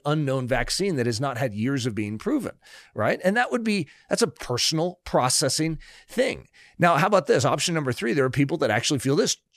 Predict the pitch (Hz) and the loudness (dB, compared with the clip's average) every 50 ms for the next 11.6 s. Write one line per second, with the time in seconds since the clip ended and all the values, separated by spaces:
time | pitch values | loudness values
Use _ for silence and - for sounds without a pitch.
0 | - - - 294 269 - - 214 185 127 92 85 - - 294 - - - - - | -4 0 0 0 0 0 -2 -2 0 0 -2 -4 -4 -2 -4 -2 -2 -2 -4 -4
1 | - - - - - - - - - _ - 151 135 185 196 208 - - 240 247 | -4 -8 -14 -16 -18 -20 -20 -20 -8 _ 0 2 4 4 2 2 2 2 2 4
2 | 240 214 147 - 170 - - - 202 202 190 147 175 160 165 160 147 131 156 196 | 4 2 2 2 0 -2 0 2 2 4 4 4 4 4 4 4 2 2 2 2
3 | 214 175 139 139 120 135 135 - 139 127 131 123 127 123 - 123 117 110 107 107 | 2 2 0 0 0 0 0 2 2 0 0 0 -2 -2 0 0 0 0 0 0
4 | 156 220 - - - - - - - 117 131 131 131 - - 147 139 180 269 285 | 2 2 2 2 0 0 -2 -2 0 0 0 0 2 2 2 2 4 4 2 2
5 | 233 143 113 95 127 131 110 117 113 98 95 90 92 85 82 - - - - 76 | 2 0 0 2 2 0 0 0 -4 -4 -4 -6 -8 -8 -10 -8 -6 -6 -6 -6
6 | - - _ _ _ _ - - - - - - - 165 165 - 214 - - 226 | -10 -14 _ _ _ _ -20 -20 -20 -20 -12 -4 -2 0 2 4 4 4 4 2
7 | 262 294 277 202 185 180 180 180 160 143 120 - - - 226 233 208 - - 165 | 2 4 2 2 2 2 2 2 2 -2 -2 -4 -2 0 0 2 0 0 2 0
8 | 147 113 127 147 139 131 131 131 143 139 131 110 113 131 107 107 165 262 285 214 | 2 2 2 2 2 2 2 2 2 2 0 0 0 -2 0 0 0 0 2 2
9 | - 143 131 - - - 175 226 269 277 233 208 139 117 - - 135 156 165 - | 0 -2 -2 -2 2 4 6 6 6 4 0 0 0 0 0 0 0 0 0 2
10 | 160 160 135 - 135 139 135 - - - 131 98 95 - - 123 101 98 - - | 0 0 0 0 0 -2 -2 -2 -2 -4 -4 -2 -2 -4 -4 -4 -4 -4 -4 -6
11 | - 247 285 320 208 113 92 92 - - - | -4 -2 -2 -2 -2 -2 -6 -8 -8 -10 -10